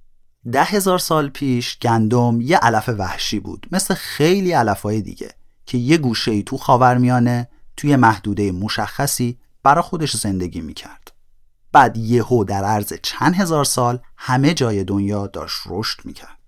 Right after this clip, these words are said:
طبق معیارهای ابتدایی تکامل در مورد بقا و تولید نسل، گندم به یکی از موفق‌ترین گیاهان در تاریخ این کره خاکی تبدیل شده بود.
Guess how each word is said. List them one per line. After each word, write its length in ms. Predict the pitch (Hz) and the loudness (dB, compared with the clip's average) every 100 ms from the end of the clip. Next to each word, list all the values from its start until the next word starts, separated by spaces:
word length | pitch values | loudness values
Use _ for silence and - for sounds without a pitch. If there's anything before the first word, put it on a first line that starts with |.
| _ _ _ | _ _ _
طبق 340 | 160 160 - | 0 0 0
معیارهای 840 | 98 85 104 110 110 104 117 147 165 - | -6 -4 -2 -2 -2 -2 -2 -2 -2 -6
ابتدایی 680 | 117 - 107 98 95 120 | -6 -6 -6 -4 -2 -2
تکامل 640 | 156 127 - 95 92 92 92 | 0 -2 -2 -4 -4 -4 -6
در 200 | 92 92 | -4 -4
مورد 420 | 98 104 107 - | -2 -2 -4 -4
بقا 360 | 101 95 101 95 | -2 -2 -2 -2
و 120 | 87 | -4
تولید 420 | - 101 95 92 | -6 -6 -6 -6
نسل، 440 | 90 85 80 - - - - | -8 -8 -8 -10 -10 -16 -4
گندم 560 | 117 110 98 101 92 85 - - | 0 2 2 0 -2 -6 -14 -6
به 100 | 113 | -2
یکی 340 | 113 - 101 | -2 -4 -6
از 220 | 98 95 | -6 -6
موفق‌ترین 1120 | 87 104 127 123 - 127 113 - 117 123 127 | -4 0 2 0 0 -2 -2 -4 -2 2 2
گیاهان 640 | 113 110 107 95 113 101 98 | 2 0 0 -2 -2 0 0
در 180 | 98 98 | -4 -8
تاریخ 480 | - 110 104 120 - | -6 -4 -2 -4 -2
این 220 | 135 117 | -2 0
کره 320 | 117 104 98 | -2 -4 -6
خاکی 420 | 110 - 87 - 101 | -6 -8 -10 -10 -10
تبدیل 380 | 90 82 87 | -10 -12 -12
شده 300 | 78 - 82 | -10 -8 -10
بود. 340 | 80 - - | -12 -14 -20